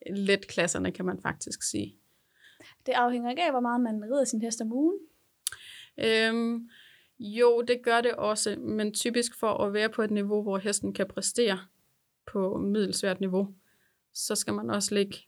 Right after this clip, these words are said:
Speaker 1: den træning i det i løbet af ugen. Så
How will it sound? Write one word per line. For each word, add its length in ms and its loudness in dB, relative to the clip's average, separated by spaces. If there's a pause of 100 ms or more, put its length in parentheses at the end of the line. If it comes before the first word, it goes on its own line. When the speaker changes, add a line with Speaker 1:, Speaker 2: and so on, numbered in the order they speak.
(140)
Speaker 1:
den 120 -2
træning 520 0
i 40 -2
det 180 -2 (100)
i 80 0
løbet 240 0
af 120 2
ugen. 420 -2 (800)
Så 380 2